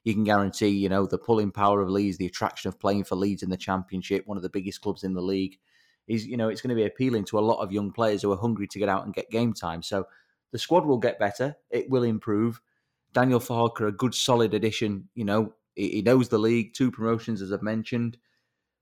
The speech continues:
I personally don't think Leeds really could have done much better for, you know, the situation that they were in at the time of his appointment with the ownership issues. Just a little bit surprising on the length of the contract, 'cause I think, like you've said there,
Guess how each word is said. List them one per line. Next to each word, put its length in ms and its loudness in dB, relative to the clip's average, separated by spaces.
I 80 4
personally 480 2
don't 240 2
think 180 -4
Leeds 280 -2
really 320 2
could 140 -2
have 100 0
done 220 2
much 340 -2
better 540 -4
for, 300 2
you 120 -2
know, 120 2
the 80 -6
situation 640 0
that 100 -4
they 100 4
were 120 4
in 80 0
at 80 -6
the 60 -4
time 360 0
of 60 -2
his 100 0
appointment 340 -4
with 120 -4
the 100 2
ownership 460 0
issues. 500 -2
Just 180 -6
a 40 4
little 240 6
bit 180 2
surprising 460 2
on 60 0
the 100 2
length 240 -2
of 80 -4
the 40 -4
contract, 520 0
'cause 80 -8
I 60 0
think, 200 -6
like 180 -4
you've 160 -2
said 240 -2
there, 340 2